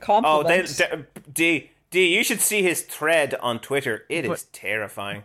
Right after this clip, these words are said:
Speaker 3: But, um, Andrew, Andrew, you mentioned there Dark Knight Rises, for example, where Batman leads an army of cops into fo-, into combat. Yeah,
Speaker 1: Yeah.
Speaker 3: like, that's a great example.
Speaker 1: <laughs>
Speaker 3: But that's a great example as well, where, like,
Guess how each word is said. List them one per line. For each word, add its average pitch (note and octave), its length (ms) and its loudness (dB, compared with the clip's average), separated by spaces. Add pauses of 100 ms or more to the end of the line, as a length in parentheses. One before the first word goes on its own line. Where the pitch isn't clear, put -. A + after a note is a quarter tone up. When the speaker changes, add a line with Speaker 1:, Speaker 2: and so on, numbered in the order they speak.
(100)
Speaker 3:
But, F3 360 -2
um, E3 200 -4
Andrew, F#3+ 360 -2
Andrew, E3 260 -2
you D#3+ 140 -4
mentioned D#3+ 320 -4
there C#3+ 140 -4
Dark C3 240 -4
Knight B2+ 100 -6
Rises, C3 340 -4
for C#3 100 -4
example, C3 340 -2
where B2+ 100 -2
Batman B2 560 -2
leads B2 220 -4
an B2+ 60 0
army A#2+ 240 0
of A2+ 100 -8
cops - 560 -6
into A#2+ 360 -6
fo-, B2 220 -10
into B2+ 160 -6
combat. F3 400 -6
Yeah, C#3+ 120 -4
Speaker 1:
Yeah. F#3 80 2
Speaker 3:
like, F3+ 120 -4
that's F3+ 140 -12
a - 20 -18
great F3+ 160 -2
example. E3 380 -4 (120)
Speaker 1:
<laughs> - 120 -20
Speaker 3:
But A3+ 80 -4
that's D#4 160 0
a D4+ 40 -4
great B3+ 200 0
example A3+ 320 -4
as F3 120 -14
well, G3 260 -2
where, E3 180 -2
like, E3+ 200 -6